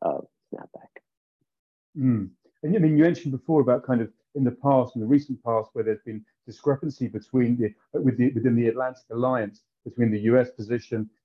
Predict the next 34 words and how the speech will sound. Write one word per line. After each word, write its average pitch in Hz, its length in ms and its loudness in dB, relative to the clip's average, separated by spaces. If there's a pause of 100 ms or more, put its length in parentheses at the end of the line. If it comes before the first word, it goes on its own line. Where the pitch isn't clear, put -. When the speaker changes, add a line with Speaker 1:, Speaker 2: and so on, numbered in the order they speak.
(160)
Speaker 2:
and 113 280 2
the 107 80 0
Europeans. 104 760 4 (260)
I 123 60 -2
suppose, 113 400 0
uh, 110 420 -2
coming 120 280 0
from, 117 300 -2 (260)
from, 127 240 4
uh, 117 160 2
BICOM 139 420 -2
and 120 80 -8
the 107 60 -20
Brits, 131 400 -4 (200)
what 170 200 -4
do 170 80 -4
you 156 60 4
make 143 320 4
of 117 140 -4
the, 127 340 2
of 117 140 -8
the 120 60 -10
British 139 400 -4
approach - 460 -4
and 104 140 -14
kind 101 200 -2
of 101 80 0 (260)
how, 120 340 2 (160)
how, 123 320 6
uh, 110 80 4
coordinated 117 720 0
are 107 80 -4
they 113 160 0
now 101 340 -8